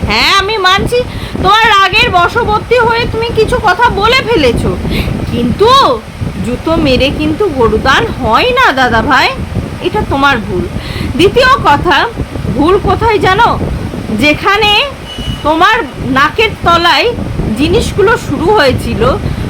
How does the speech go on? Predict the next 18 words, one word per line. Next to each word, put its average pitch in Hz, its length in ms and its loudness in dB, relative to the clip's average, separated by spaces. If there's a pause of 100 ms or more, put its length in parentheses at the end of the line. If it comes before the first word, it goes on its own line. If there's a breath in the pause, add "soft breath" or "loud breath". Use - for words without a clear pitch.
(160)
শুরুয়াত 392 500 2
হয়েছিল, 240 640 0 (680)
তখন 392 400 2 (120)
তোমাকে 370 320 0
স্টপ 269 380 -2 (160)
করাতে 208 360 0
হতো। 196 400 -4 (800 loud breath)
সেই 349 260 2 (100)
তখন, 415 400 2 (220)
সেই 381 220 2 (100)
সময় 480 300 0
যদি 466 340 0
তুমি 403 340 -2 (320 loud breath)
স্টপ 381 320 2 (120)
করাতে 381 420 2
পারতে, 262 520 0
তাহলে 226 280 2
এত 277 540 -4